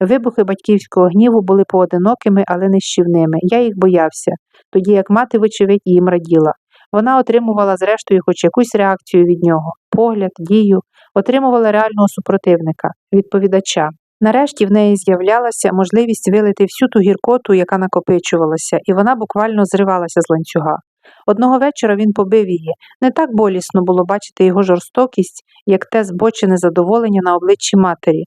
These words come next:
У ніч, коли їхня сварка була особливо гарячою,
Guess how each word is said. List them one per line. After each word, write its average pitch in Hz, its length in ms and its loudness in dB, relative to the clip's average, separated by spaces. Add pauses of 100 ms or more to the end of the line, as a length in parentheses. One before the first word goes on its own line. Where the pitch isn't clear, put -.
(340)
У 214 80 4
ніч, 254 260 2
коли 196 240 2
їхня 196 300 0
сварка 196 400 -4
була 185 200 0
особливо 180 480 0
гарячою, 185 580 0